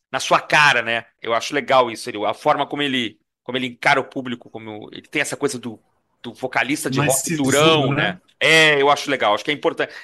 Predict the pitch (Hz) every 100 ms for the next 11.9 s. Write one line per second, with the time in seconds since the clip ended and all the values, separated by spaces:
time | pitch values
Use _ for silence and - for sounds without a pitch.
0 | - 220 233 262 262 208 196 170 - -
1 | 233 240 214 180 151 190 202 143 - -
2 | - 170 139 156 196 196 123 117 - 160
3 | 117 - 160 143 151 - 254 262 233 151
4 | 131 120 95 - 131 175 - 160 110 85
5 | - _ _ _ _ - 113 - 120 156
6 | 156 156 165 165 - 160 156 147 135 127
7 | 120 120 123 175 160 151 185 208 - 147
8 | 135 139 123 175 - 135 156 170 165 156
9 | 139 117 _ - _ - 151 - - 214
10 | 226 160 127 156 127 120 123 113 - 95
11 | 113 120 110 113 117 - 143 143 123